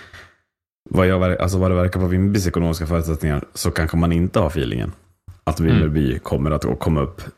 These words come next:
Speaker 1: värva massa bra spelare, hitta någon egen Tim Teocheridis, utan kanske verkligen på allvar utmana i botten.
Speaker 2: Mm.
Speaker 1: Och det
Speaker 2: Precis.
Speaker 1: känns väl lite trist, kan jag tycka.
Speaker 2: Ja,
Speaker 1: Att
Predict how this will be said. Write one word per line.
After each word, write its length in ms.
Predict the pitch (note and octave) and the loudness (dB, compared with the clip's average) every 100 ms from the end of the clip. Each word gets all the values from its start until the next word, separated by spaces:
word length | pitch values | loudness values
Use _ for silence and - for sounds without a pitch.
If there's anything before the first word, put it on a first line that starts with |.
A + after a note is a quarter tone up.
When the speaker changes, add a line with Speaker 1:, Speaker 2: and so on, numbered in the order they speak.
| - | -4
Speaker 1:
värva 380 | F2 C#2+ D#2+ D2 | 0 0 0 0
massa 240 | D2 F2+ | -2 -2
bra 180 | D#2+ C#2+ | -2 -2
spelare, 420 | - C#2 C2+ D#2 | -2 0 0 -2
hitta 340 | F2 F2 - | 0 -2 0
någon 180 | D2 D2 | 0 0
egen 360 | D2 F2+ F2+ E2 | 2 2 2 0
Tim 260 | - C#2 | -2 -4
Teocheridis, 800 | C2 D2 C2+ D#2+ C#2 C2 C2 - - | 0 -2 0 0 0 -2 -4 -6 -2
utan 360 | D#2+ - D#2 D#2+ | -4 -2 -4 -2
kanske 500 | E2 D#2+ - D2 - _ _ F2 | 0 -2 0 -2 -2 _ _ 0
verkligen 520 | F2+ F2 - D#2+ C#2 | 0 0 -2 -2 -2
på 100 | D2 | -2
allvar 280 | D2+ D2+ D2+ | 0 0 0
utmana 400 | D#2+ F2 D2+ C2 | -2 -2 -2 -2
i 20 | |
botten. 400 | A#1+ - - - - _ _ - | -6 -4 -4 -4 -12 _ _ -6
Speaker 2:
Mm. 220 | B2+ G#2+ - _ _ _ - - - - - - | 0 0 -2 _ _ _ -20 -18 -18 -20 -20 0
Speaker 1:
Och 60 | G2 | 4
det 60 | |
Speaker 2:
Precis. 360 | F#2 F2 E2 D#2+ D#2 _ - | 4 4 2 0 -6 _ -4
Speaker 1:
känns 300 | F#2 D#2+ E2+ | -2 0 0
väl 60 | |
lite 160 | E2 D#2+ | 0 0
trist, 280 | B2 G#2 - | 0 -2 -4
kan 100 | - | -6
jag 60 | - | -4
tycka. 160 | - - _ _ _ - - - - - | -4 -6 _ _ _ -20 -20 -20 -10 2
Speaker 2:
Ja, 180 | A2 | 4
Speaker 1:
Att 60 | G2+ | 4